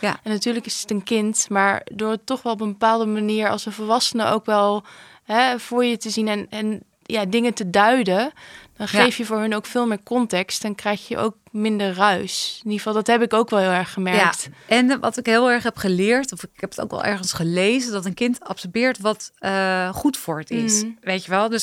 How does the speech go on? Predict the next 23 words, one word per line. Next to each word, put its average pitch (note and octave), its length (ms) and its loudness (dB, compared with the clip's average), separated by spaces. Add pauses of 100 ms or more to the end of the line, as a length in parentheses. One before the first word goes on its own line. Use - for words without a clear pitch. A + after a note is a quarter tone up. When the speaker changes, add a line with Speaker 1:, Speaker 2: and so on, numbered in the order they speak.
Speaker 1:
je, F#3+ 440 -4
net G3 280 -4
als F#3+ 120 -6
in F#3+ 200 -4
de F3+ 180 -2
Sinterklaastijd, G#3 1080 -2
je G#3+ 60 -4
kan G3 240 0
zeggen, G3 300 -2
"Hij G3 120 0
bestaat G3+ 540 0
niet." A3+ 380 -2
Maar F#3 140 2
als F#3 120 -2
een G3 80 -2
kind G#3 260 0
wil G3 120 0
blijven G3+ 400 0
geloven F#3+ 360 -2
dat G3 160 -2
hij F#3 80 -6
Speaker 2:
Mhm. A3+ 100 0
Speaker 1:
bestaat, A3 500 0